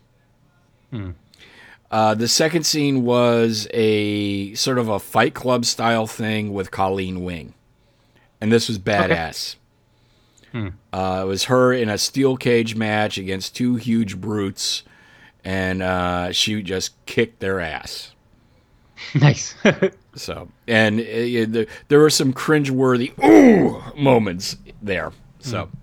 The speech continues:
Speaker 1: Hmm. <laughs>
Speaker 2: uh, so yeah, uh, it, to me, it kinda seemed like a brighter show.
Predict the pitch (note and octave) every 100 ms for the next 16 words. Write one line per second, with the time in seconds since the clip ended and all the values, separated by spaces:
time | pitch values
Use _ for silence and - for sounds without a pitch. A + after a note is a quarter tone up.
0 | - _ _ - F#3+ B3 - A#3+ B3+ -
1 | B3 - - - - B2+ B2 B2 A2+ G#2+
2 | A2+ - C#3+ E3 E3 F3+ D#3+ D3+ F3+ E3+
3 | E3+ E3+ D#3+ - - E3+ - - - _
4 | - - - _ _ _ _ _ _ _
5 | _ _ _ _ _ _ _ _ - E3
6 | D#3+ E3+ A#3+ B3+ - D3 - - F3 A#3
7 | A3+ G3+ F3+ D3+ C3 G#2 F#2 F#2 G2 A#2
8 | D#3 D#3+ - D#3+ F3 G3+